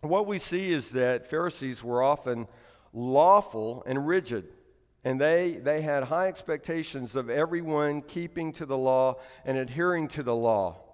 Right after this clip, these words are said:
They even added to the Ten Commandments. They kept adding to the law. The problem was the Pharisees demonstrated double standards.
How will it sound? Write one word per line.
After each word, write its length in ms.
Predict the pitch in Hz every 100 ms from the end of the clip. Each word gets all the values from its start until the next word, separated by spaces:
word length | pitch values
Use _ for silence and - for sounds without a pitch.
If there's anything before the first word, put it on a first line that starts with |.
| _ _ _ _ _ _ _ _ _
They 220 | 104 147 165
even 360 | 151 175 160 143
added 340 | 143 160 147
to 140 | - 156
the 120 | 143
Ten 260 | - 160
Commandments. 640 | 156 156 170 185 139 113 -
They 180 | 135 135
kept 400 | - 156 151 -
adding 480 | 147 175 175 170 139
to 500 | - 190 180 139 - - _
the 100 | 131
law. 480 | 131 127 107 90 78 - - _ _ _
The 120 | 147
problem 540 | 165 175 202 269 233 160
was 580 | 143 147 160 170 - -
the 200 | 131 135
Pharisees 840 | 139 175 190 190 - 165 165 135 117
demonstrated 680 | 156 170 151 - 139 135 120
double 240 | 131 143
standards. 760 | - - 165 147 98 - -